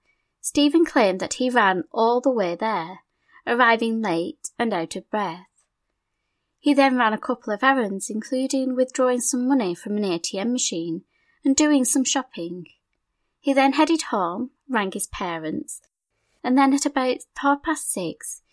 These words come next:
he went to a local retail park with a family member before returning home, where he found the power had been restored.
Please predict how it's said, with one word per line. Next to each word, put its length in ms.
he 120
went 220
to 120
a 40
local 420
retail 420
park 400
with 100
a 60
family 340
member 460
before 360
returning 500
home, 460
where 160
he 80
found 260
the 60
power 260
had 120
been 140
restored. 680